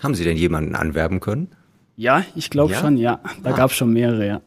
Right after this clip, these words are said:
Speaker 1: Ah, wunderbar, ja, sehr gut, so ist recht. Ja, auch etwas Besonderes in der Ausbildung bei Fischer ist ja,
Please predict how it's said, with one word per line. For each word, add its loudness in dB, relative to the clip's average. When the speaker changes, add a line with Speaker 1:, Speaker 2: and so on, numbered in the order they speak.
Speaker 1:
Ah, -2
wunderbar, -2
ja, -6
sehr 0
gut, -4
so 0
ist -4
recht. -4
Ja, -2
auch 0
etwas -4
Besonderes 0
in -4
der -8
Ausbildung -2
bei 0
Fischer -4
ist -2
ja, 0